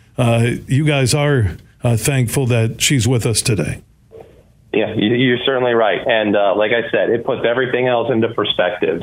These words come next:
Speaker 2: So, you know, it doesn't, it really doesn't matter as much if my favorite team doesn't win its game that day.
Speaker 1: Amen.
Speaker 2: You know, just, just the fact that we have everything that we need to have in this life, I, I think it allows us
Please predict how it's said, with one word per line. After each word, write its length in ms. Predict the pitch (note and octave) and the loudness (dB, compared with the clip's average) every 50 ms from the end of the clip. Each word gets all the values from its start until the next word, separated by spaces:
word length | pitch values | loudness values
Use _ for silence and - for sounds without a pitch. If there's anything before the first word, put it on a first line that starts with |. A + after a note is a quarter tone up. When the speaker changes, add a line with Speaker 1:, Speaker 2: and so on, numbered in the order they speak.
| - - | -4 -2
Speaker 2:
So, 240 | G2 F2+ F#2 F#2+ - - - - - - - | -2 0 0 -2 -4 -6 -12 -16 -18 -6 -4
you 80 | B2+ | -2
know, 300 | A#2 A2+ A2 G#2+ A2 A2 - | 0 0 0 0 -2 -2 -2
it 320 | C#3+ C#3+ D3+ D#3 D3+ D#3 | -2 0 0 0 0 0
doesn't, 300 | D#3 D3+ D3+ D3+ D#3 D3+ | -2 -2 -2 -2 -2 0
it 120 | - - C3+ | 0 0 2
really 280 | C3 C#3+ C#3+ D3 D#3+ | 2 2 2 2 2
doesn't 280 | D3+ D#3 D3+ D#3 D#3+ D3+ | 0 0 0 0 0 0
matter 340 | D3+ C#3 C3 B2+ A#2+ A#2 A#2+ | 0 0 2 2 2 2 0
as 100 | A2+ A#2+ | 0 0
much 300 | B2 A#2 A2 G#2+ - - | 0 0 -2 -2 -4 -6
if 100 | - - | -4 -2
my 180 | A2 G2+ - | -4 -4 -2
favorite 360 | - A#2 A2+ A2 A2 F#2 - | 0 -2 0 0 -2 -4 -2
team 180 | - A2 A2+ A2 | -2 -2 -2 0
doesn't 300 | G#2 G#2 G#2+ A2 A2 G#2 | 0 0 0 0 0 0
win 160 | A2+ A2 G#2 | 0 0 0
its 120 | G#2 G2 - | -2 -4 -2
game 320 | - G2+ G2 G2+ G#2 G2 | -4 -2 -2 0 0 0
that 240 | G2 F#2+ F#2 F2+ - | 0 0 0 0 0
day. 280 | A2 F2+ F2 F2 F2 F2 F2+ | 0 2 2 2 2 2 2
Speaker 1:
Amen. 460 | A#2+ A#2+ A#2 A2+ A#2+ A#2 A#2 A2 G#2 G2 | 2 2 2 2 2 2 2 2 2 0
Speaker 2:
You 60 | G#2 | 0
know, 260 | A2 G2+ G2+ G2+ G2+ | 0 0 0 0 0
just, 220 | A2 B2 A#2 A2 A#2+ | 0 -2 0 0 -2
just 160 | B2 A#2 - | -2 0 0
the 160 | B2+ B2 - | -2 -2 -2
fact 240 | C3+ A#2 A#2+ B2 - | -2 -2 -2 0 0
that 100 | B2 B2 | 0 0
we 80 | B2 A2 | 2 2
have 220 | A2 A2 G#2+ A2 | 2 2 2 2
everything 480 | A#2 A#2 B2+ C3+ B2+ - C#3+ C3+ C3 C3 | 2 2 2 0 0 0 0 0 0 0
that 120 | B2+ B2 | 0 0
we 140 | B2 B2+ C3 | 2 2 2
need 220 | C3 B2+ B2 A2+ | 2 2 2 2
to 100 | A#2+ A2 | 0 2
have 240 | A#2+ A#2+ B2 B2+ B2 | 2 2 0 0 0
in 100 | A#2+ A#2+ | 0 0
this 200 | A#2+ A#2+ A#2+ - | 0 -2 0 0
life, 260 | B2 B2 C3 C3+ C3+ C3 - - | 0 0 0 0 0 -2 -2 -2
I, 300 | - G#2+ F#2+ G#2+ G#2 F#2 - | 0 0 2 2 0 0 -2
I 140 | G#2+ G2+ G2+ | -2 -4 -2
think 320 | - - G#2 G2+ G2+ G#2 - - - - - - - | -2 -4 -4 -4 -4 -6 -8 -10 -12 -12 -8 -4 -2
it 100 | - C#3+ | 0 0
allows 720 | C#3 C3+ A#2+ B2+ C#3 C#3 C3+ C3 C3+ C#3 C#3+ C#3 C3+ B2+ | 0 0 0 0 0 0 0 0 0 2 2 0 0 0
us 140 | A#2+ B2 | 0 -2